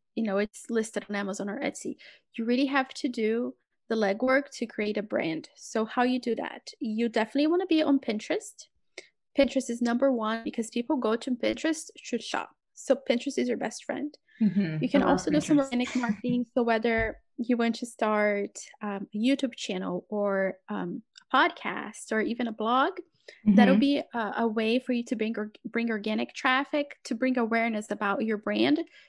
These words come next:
Speaker 1: to people who otherwise wouldn't know about your brand. Obviously, you can do some paid marketing, but I always recommend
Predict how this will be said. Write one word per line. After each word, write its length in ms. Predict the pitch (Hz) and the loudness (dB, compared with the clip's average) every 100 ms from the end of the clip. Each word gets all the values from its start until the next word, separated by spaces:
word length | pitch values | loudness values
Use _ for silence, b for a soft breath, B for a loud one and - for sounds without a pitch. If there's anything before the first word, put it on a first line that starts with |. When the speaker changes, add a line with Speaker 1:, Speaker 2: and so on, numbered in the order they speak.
| b | b
Speaker 1:
to 100 | - | -4
people 240 | 294 311 233 | 0 2 2
who 120 | 226 | 0
otherwise 460 | 226 226 233 226 220 | 0 0 0 -2 -2
wouldn't 240 | 233 226 | -2 -2
know 140 | 214 | -2
about 240 | 220 226 - | -2 -4 -4
your 100 | 208 | -4
brand. 400 | - - - - _ _ _ _ _ _ _ _ _ _ - - | -2 0 0 -2 _ _ _ _ _ _ _ _ _ _ -20 0
Obviously, 300 | 247 233 240 | 2 2 0
you 40 | 240 | -2
can 120 | 247 | -2
do 80 | 226 | -2
some 200 | 226 208 - | -4 -8 -6
paid 280 | 214 226 233 | -2 -2 2
marketing, 460 | 226 240 285 302 - B B _ | 2 2 4 2 2 B B _
but 120 | 240 | 2
I 80 | 233 - | 2 4
always 280 | 233 285 311 | 4 4 2
recommend 560 | 302 294 240 240 262 | 0 2 2 2 0